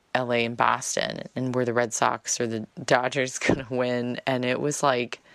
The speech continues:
really cool to watch two people carry out their legacy in playful banter. We can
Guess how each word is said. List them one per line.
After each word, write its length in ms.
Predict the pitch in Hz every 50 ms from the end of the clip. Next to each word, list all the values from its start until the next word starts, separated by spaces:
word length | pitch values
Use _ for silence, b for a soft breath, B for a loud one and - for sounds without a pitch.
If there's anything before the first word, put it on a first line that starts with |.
| b b b b b b b b -
really 380 | 135 135 160 175 175 185 165 -
cool 380 | - - - 143 131 117 113 113
to 160 | - - 123
watch 520 | 117 113 117 120 120 - - - - -
two 200 | - - - 135
people 320 | - - 127 - - 117 -
carry 420 | - - - 127 120 117 117 120
out 200 | 117 113 - -
their 200 | 127 127 131 135
legacy 720 | 135 127 123 123 127 120 - - - - 113 107 107 - B B B B B B B B B B B B B
in 240 | - 147 139 131 131
playful 460 | - - - 131 117 110 - - 110
banter. 580 | - - - - - - - - - - - - _ _ _ _ B B B B B B B B B B B B B - 156
We 140 | 190 214
can 260 | 208 - 262 254 233